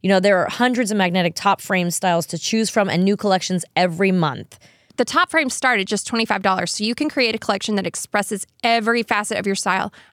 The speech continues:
Speaker 2: I am personally looking forward to the new Frida Kahlo and Van Gogh collections, 'cause
Speaker 1: Oh,
Speaker 2: I feel like
Speaker 1: very
Speaker 2: my
Speaker 1: cool.
Speaker 2: inner art history buff is just gonna shine.
Speaker 1: Yeah, for sure.
Speaker 2: <laughs>
Speaker 1: So if you're just getting started,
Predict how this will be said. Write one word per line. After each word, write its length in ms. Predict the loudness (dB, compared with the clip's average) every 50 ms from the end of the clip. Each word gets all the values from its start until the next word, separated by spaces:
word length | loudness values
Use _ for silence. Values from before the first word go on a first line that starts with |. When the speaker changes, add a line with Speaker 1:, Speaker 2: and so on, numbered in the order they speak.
| -8
Speaker 2:
I 80 | -6 -6
am 100 | -6 -6
personally 460 | -2 0 0 0 0 0 -2 -2 0
looking 200 | 0 0 0 -2
forward 380 | -4 -2 0 0 2 0 0 -2
to 300 | -2 0 2 2 2 2
the 100 | 2 2
new 260 | 2 2 2 2 0
Frida 260 | 0 0 0 0 0
Kahlo 480 | 0 0 2 2 4 4 4 4 2 2
and 240 | 0 0 0 0 0 -2
Van 160 | -2 -2 -2
Gogh 140 | -2 -4 -4
collections, 460 | -4 -4 -6 -6 -6 -8 -10 -4 0
'cause 240 | 2 2 4 4 4
Speaker 1:
Oh, 20 |
Speaker 2:
I 60 | 4
feel 120 | 2 2 0
like 120 | 0 2
Speaker 1:
very 60 | 0 0
Speaker 2:
my 60 | 0
Speaker 1:
cool. 80 | 0 0
Speaker 2:
inner 260 | 2 2 4 2 2
art 160 | 2 0 0 0
history 280 | -4 -6 -6 -4 -2
buff 180 | 0 0 0 0
is 80 | -4
just 180 | -6 -6 -6 -6
gonna 140 | -6 -8 -6
shine. 600 | -6 -6 -6 -4 -4 -4 -4 -4 -6 -6 -4 -2
Speaker 1:
Yeah, 180 | 0 2 2 0
for 160 | 0 -2 -4
sure. 560 | -4 -4 -4 -6 -4 -4 -2 0 2 2 4 2 2 0 -2 -4 -6 -6
Speaker 2:
<laughs> 240 | -4 -2 -2 0
Speaker 1:
So 80 | 2 2
if 80 | 2 2
you're 140 | 2 2
just 180 | 4 4 2 2
getting 240 | 2 0 0 0 -2
started, 460 | -2 2 2 4 4 4 2 2 0